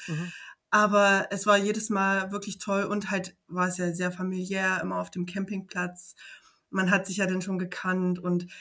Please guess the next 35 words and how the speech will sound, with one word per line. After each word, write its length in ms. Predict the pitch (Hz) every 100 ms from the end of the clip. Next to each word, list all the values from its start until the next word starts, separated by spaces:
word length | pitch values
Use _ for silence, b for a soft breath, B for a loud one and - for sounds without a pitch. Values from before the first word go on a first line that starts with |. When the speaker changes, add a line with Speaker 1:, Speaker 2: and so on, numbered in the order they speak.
| B B
Speaker 2:
ja, 380 | 190 196 185 -
ich 180 | - -
war 100 | 196
dann 140 | 196 180
auch 160 | 196
auf 120 | -
jeden 140 | 202 196
Fall 120 | 175
traurig, 480 | - 208 214 196 185
als 180 | 185 -
es 80 |
dann 160 | - 175
hieß, 260 | 196 202 175
„Okay, 320 | 170 214 202
letzte 360 | 190 190 - 156
Auflage 480 | 185 202 185 180 175
zweitausendneunzehn.“ 1160 | - 175 180 175 175 180 180 - 180 180 180 B B
Ja, 160 | 196 185
warum 480 | 190 220 240 240 - _ _ _ _ _ - 208
wolltest 240 | 196 190
du 20 |
denn 100 | 175
nicht 120 | 180
mehr 120 | 180 156
weitermachen? 520 | 143 147 151 151 - _ _ b b b b b
Speaker 1:
Ja, 320 | 139 175 202 202
das, 300 | 190 - -
da 100 | 180
gab's 220 | 214 220
eigentlich 220 | 220 165
mehrere 480 | 180 196 190 175 160
Gründe. 460 | 135 156 156 123 107 B B
Also 260 | 160 156 175 - - - _ -
zum 180 | - 180
einen, 520 | 143 196 214 208 185